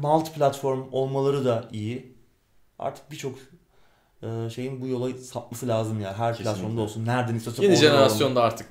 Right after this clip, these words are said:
Speaker 2: olacak ya bu.
Speaker 1: Evet.
Speaker 2: Olacak. Bunu Microsoft kırdı gibi. Son haber. İnsanlar iki bin on dokuz yılında mobil oyunlara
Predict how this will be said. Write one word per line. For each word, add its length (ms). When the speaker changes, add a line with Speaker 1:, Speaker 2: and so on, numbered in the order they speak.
Speaker 2:
olacak 400
ya 160
bu. 60
Speaker 1:
Evet. 100
Speaker 2:
Olacak. 340
Bunu 180
Microsoft 500
kırdı 260
gibi. 380
Son 220
haber. 580
İnsanlar 680
iki 200
bin 60
on 180
dokuz 260
yılında 500
mobil 320
oyunlara 440